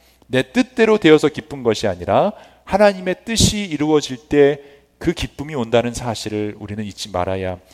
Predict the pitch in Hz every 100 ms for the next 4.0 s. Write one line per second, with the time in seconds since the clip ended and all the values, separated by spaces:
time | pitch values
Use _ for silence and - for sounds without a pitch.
0 | _ _ 127 131 110 - 98 - 139 165
1 | 202 190 175 123 135 208 160 127 165 156
2 | 160 151 120 - 202 107 - 127 160 143
3 | 135 147 - 143 127 - 127 135 73 _